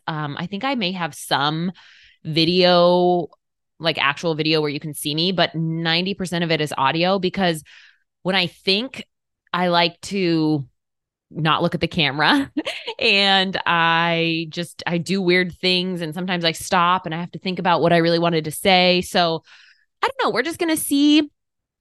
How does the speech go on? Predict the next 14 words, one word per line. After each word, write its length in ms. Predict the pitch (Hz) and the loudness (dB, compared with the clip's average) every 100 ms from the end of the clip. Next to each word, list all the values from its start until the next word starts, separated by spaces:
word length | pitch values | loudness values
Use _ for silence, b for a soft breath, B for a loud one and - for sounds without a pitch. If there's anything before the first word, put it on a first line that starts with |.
| _ _ _ _ | _ _ _ _
how 160 | 233 226 | 0 2
this 240 | 262 - | 2 -2
flows, 520 | - 208 208 247 311 | -2 2 4 2 -2
how 180 | 226 202 | -2 -2
this 160 | 202 - | -4 -2
goes. 440 | 202 185 208 233 | 2 4 4 2
Hopefully 440 | 214 196 - 220 | -2 -4 -2 0
I 100 | 196 | 2
can 320 | 190 214 190 180 | 0 -2 -2 -2
upload 360 | 175 - 196 | -4 0 0
it 160 | 202 220 | 0 -4
and 140 | 185 | -4
everything 560 | 170 180 185 180 180 175 | -4 -4 -4 -4 -2 -4
is, 420 | - 170 160 160 | -2 -2 -2 -6